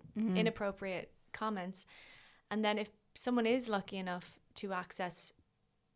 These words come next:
Speaker 2: uh, free treatment, whether that's inpatient or outpatient,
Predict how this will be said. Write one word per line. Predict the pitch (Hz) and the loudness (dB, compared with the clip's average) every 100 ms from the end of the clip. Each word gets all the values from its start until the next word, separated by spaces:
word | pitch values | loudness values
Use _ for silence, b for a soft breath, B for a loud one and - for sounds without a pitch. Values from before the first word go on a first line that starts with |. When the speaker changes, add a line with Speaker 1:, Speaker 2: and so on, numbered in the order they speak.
| - | -6
Speaker 2:
uh, | 175 175 - _ _ | -4 -4 -10 _ _
free | - 233 220 | -2 -2 0
treatment, | 175 165 196 247 277 - - _ _ _ _ _ | -4 -6 -4 -4 0 -2 -2 _ _ _ _ _
whether | 185 190 185 180 | -2 0 2 0
that's | 175 170 - | -2 -4 -6
inpatient | - 180 175 170 - 170 | -6 -6 -4 -4 -4 -4
or | 170 | -2
outpatient, | 175 170 175 170 254 311 - | -4 -4 -6 -4 -4 -4 -8